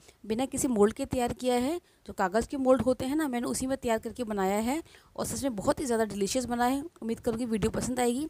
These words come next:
चलिए वीडियो की तरफ चलते हैं। तो सबसे पहले मैंने यहाँ पे ली है एक कप पिसी हुई चीनी। जो नॉर्मल चीनी है उसी को घर में पीस लेना है। यहाँ मैंने लिया है आधा कप दही। दही fresh ही होना चाहिए, इस बात का ध्यान रखें। इसके अलावा मैंने यहाँ पे आधा कप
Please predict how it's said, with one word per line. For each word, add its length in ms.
चलिए 180
वीडियो 280
की 100
तरफ 180
चलते 300
हैं। 220
तो 60
सबसे 260
पहले 220
मैंने 220
यहाँ 160
पे 120
ली 180
है 120
एक 320
कप 200
पिसी 180
हुई 140
चीनी। 360
जो 60
नॉर्मल 280
चीनी 300
है 100
उसी 240
को 100
घर 120
में 120
पीस 240
लेना 220
है। 200
यहाँ 280
मैंने 280
लिया 260
है 160
आधा 280
कप 180
दही। 360
दही 240
fresh 340
ही 80
होना 320
चाहिए, 280
इस 280
बात 160
का 120
ध्यान 320
रखें। 300
इसके 200
अलावा 260
मैंने 220
यहाँ 120
पे 100
आधा 320
कप 180